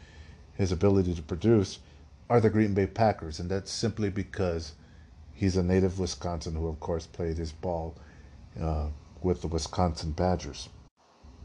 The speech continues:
Now, there's several issues with these teams, you know, landing J J Watt. Right now, as we're speaking, the Pittsburgh Steelers right now are thirty million over the cap.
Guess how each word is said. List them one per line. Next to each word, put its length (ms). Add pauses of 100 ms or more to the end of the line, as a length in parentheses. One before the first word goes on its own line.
(160)
Now, 100
there's 200
several 420
issues 420
with 280
these 340
teams, 680 (840)
you 80
know, 220 (100)
landing 480
J 160
J 140
Watt. 400 (1700)
Right 340
now, 560
as 200
we're 100
speaking, 600 (680)
the 100
Pittsburgh 380
Steelers 580
right 200
now 200
are 80
thirty 320
million 380
over 240
the 80
cap. 420